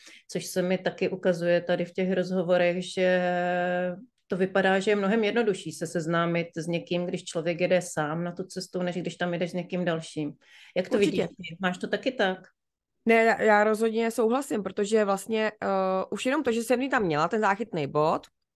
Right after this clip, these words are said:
Speaker 2: jak jsme si řekli, že to je jako fajn, nebo že jo, že člověk má kde bydlet, ale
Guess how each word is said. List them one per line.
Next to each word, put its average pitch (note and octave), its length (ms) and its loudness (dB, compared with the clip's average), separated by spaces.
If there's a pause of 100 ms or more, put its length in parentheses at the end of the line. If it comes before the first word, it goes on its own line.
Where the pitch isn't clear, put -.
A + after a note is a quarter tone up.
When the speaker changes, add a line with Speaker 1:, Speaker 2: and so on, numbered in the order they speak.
(100)
Speaker 2:
jak F3 160 -6
jsme F#3 120 -4
si G#3 120 -4
řekli, F3+ 280 0
že F#3 100 -2
to F#3+ 80 -2
je F#3 40 2
jako F3+ 160 -2
fajn, E3+ 320 -2
nebo E3+ 200 0 (280)
že F3 60 0
jo, D#3 100 0
že F3+ 160 -12
člověk F3+ 200 -4
má F3 100 2
kde E3 120 0
bydlet, F#3 300 2 (460)
ale G3 680 6